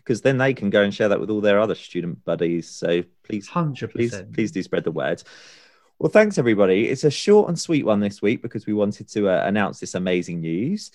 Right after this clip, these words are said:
Speaker 1: And to end this little episode, a little heads up about our next two guests. I'm absolutely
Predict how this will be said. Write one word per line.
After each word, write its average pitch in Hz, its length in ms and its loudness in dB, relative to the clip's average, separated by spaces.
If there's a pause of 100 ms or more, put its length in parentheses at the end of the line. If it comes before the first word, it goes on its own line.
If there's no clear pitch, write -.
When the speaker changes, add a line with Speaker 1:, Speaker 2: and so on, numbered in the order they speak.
(120)
Speaker 1:
And 156 160 2
to - 120 2
end 196 140 6
this 196 160 0
little 113 220 0
episode, 104 400 4
a 175 60 4
little 123 200 4
heads - 380 0
up 98 300 2
about 98 360 2
our 92 140 0
next 101 540 -2
two 80 200 -4
guests. 92 480 -2 (220)
I'm 127 140 0
absolutely - 340 -4